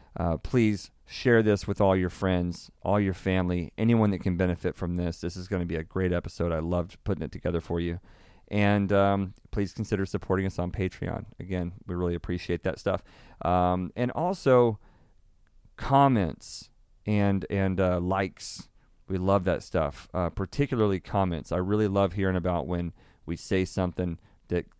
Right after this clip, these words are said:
clicks with you guys. So any comments that you can leave, any feedback on any of the channels, especially on, on, like, the Apple, uh, podcasts and stuff like that, we really, really appreciate the comments 'cause that helps us get,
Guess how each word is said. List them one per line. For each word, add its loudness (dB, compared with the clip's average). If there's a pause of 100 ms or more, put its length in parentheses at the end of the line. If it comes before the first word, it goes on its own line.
clicks -2
with -8
you -6
guys. -4
So -4 (380)
any 0
comments 0
that -2
you -4
can 0
leave, 2
any 0
feedback 0
on 0
any 0
of 0
the -4
channels, -2
especially -4
on, -2
on, -6
like, -6
the -6
Apple, -4 (420)
uh, 0
podcasts -2
and -6
stuff -2
like -2
that, -2 (460)
we -2
really, 4
really 0
appreciate -4
the -12
comments -4
'cause -2
that 0
helps 0
us -4
get, -6